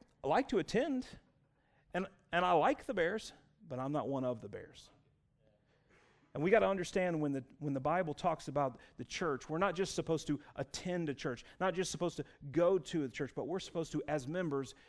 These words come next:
unite with the church, be part of the church. And so what I want us to do today is to turn to First Corinthians chapter twelve. This is probably the, the foremost passage that speaks about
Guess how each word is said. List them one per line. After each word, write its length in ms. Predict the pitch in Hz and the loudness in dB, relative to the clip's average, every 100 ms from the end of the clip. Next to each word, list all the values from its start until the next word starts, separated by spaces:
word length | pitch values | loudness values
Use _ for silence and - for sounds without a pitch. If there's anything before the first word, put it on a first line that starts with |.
| _ 139 | _ -8
unite 720 | 131 123 127 127 120 - - - - _ _ - | -4 -2 0 0 -4 -6 -18 -20 -20 _ _ -10
with 140 | 117 | -10
the 60 | 110 | -8
church, 380 | - 117 - - - 135 | -6 -8 -10 -20 -18 -4
be 160 | 185 | -4
part 580 | - - - 196 220 143 - | -4 -10 -2 2 2 0 -4
of 340 | 156 151 123 107 107 - _ _ - | 0 2 0 -4 -12 -20 _ _ -14
the 80 | 113 | -12
church. 500 | - 120 101 - - - - | -8 -8 -8 -12 -20 -14 -6
And 100 | 147 | 4
so 140 | 190 | 6
what 140 | 202 | 8
I 20 | 214 | 6
want 180 | 233 | 6
us 120 | 226 - | 0 -2
to 100 | 190 | 0
do 140 | 208 | 0
today 240 | 180 180 | 2 2
is 100 | 156 - | 2 -2
to 120 | 160 | -6
turn 280 | - 202 190 | -2 -2 -2
to 120 | 160 | -4
First 260 | - 185 - | -2 -4 -2
Corinthians 400 | 180 165 156 135 | -4 -4 -4 -6
chapter 380 | - 160 147 | -2 -2 -2
twelve. 320 | 131 165 151 156 | -4 2 2 2
This 140 | 190 | -4
is 80 | 151 | -4
probably 400 | 180 165 151 139 - - | 0 2 0 -2 -10 -10
the, 240 | 147 147 135 | 2 4 4
the 100 | 139 | -2
foremost 560 | - 202 196 180 170 - | 2 4 6 4 2 0
passage 460 | 170 151 156 135 | 0 0 -2 -6
that 120 | 143 131 | -8 -6
speaks 320 | - 202 - | -6 -4 -4
about 380 | 139 127 127 | -2 0 -2